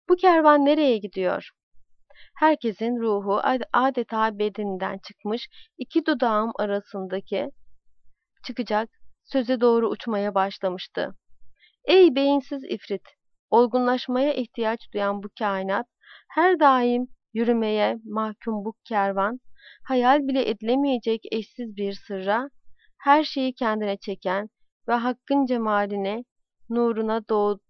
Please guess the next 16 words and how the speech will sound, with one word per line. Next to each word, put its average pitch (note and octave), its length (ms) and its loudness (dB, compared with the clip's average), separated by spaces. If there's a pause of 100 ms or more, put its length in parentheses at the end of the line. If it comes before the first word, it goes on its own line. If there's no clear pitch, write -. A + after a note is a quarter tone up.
doğru G3+ 260 0
gitmektedir G3 720 -10
efendim." F#3+ 600 -8 (2000)
Ejderha G#3+ 680 -2
bu C#4 160 -4
cevabı G#3 480 -2
işittiği G3+ 460 -10
zaman G3 380 -4 (300)
akıllara C4 520 2
durgunluk A#3+ 640 -2
veren G#3 240 -2
korkunç A3 600 -4
bir A3+ 200 -2
nara G3+ 580 -2
atarak G#3 480 -4
silkindi. F#3+ 680 -8